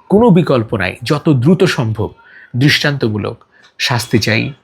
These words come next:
দৃষ্টান্তমূলক শাস্তি চাই। এবং অবশ্যই রিমান্ডে আমরা অপেক্ষায় আছি নতুন কোনো অত্যাচারের ঘটনা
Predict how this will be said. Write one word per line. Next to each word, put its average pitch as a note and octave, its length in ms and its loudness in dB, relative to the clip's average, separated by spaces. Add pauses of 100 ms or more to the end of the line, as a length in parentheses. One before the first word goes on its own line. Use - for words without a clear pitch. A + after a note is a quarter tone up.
(240)
দৃষ্টান্তমূলক C3 1000 0
শাস্তি A#2+ 340 -6
চাই। G#2+ 220 -4
এবং A#2+ 200 -4
অবশ্যই D3 480 0 (1600)
রিমান্ডে C3 500 2 (1300)
আমরা G#2 380 0 (160)
অপেক্ষায় C3 460 0
আছি B2+ 420 -6 (1600)
নতুন C#3+ 340 2
কোনো B2 460 -4 (1500)
অত্যাচারের D3 680 0 (1300)
ঘটনা - 540 -2